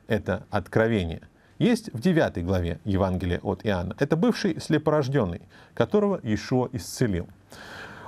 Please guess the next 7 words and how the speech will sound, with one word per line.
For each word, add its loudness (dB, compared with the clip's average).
Он 4
задает 4
ему 4
вопрос: 0
«Ты 6
веруешь 4
ли -2